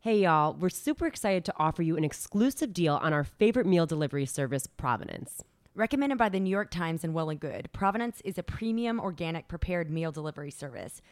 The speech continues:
Speaker 2: bringing healthy, ready-to-eat food directly to our doors three times a week.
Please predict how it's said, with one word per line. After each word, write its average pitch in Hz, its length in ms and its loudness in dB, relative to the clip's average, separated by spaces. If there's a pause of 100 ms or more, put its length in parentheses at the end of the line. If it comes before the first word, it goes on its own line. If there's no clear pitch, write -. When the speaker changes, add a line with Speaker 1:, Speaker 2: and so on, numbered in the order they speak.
(220)
Speaker 2:
bringing 208 300 0
healthy, 202 420 -4
ready-to-eat 185 480 -2
food 160 260 -8
directly 180 500 -4
to - 120 -10
our 160 140 -2
doors 151 260 -6
three 165 220 -4
times 143 280 -2
a 151 60 -8
week. - 320 -14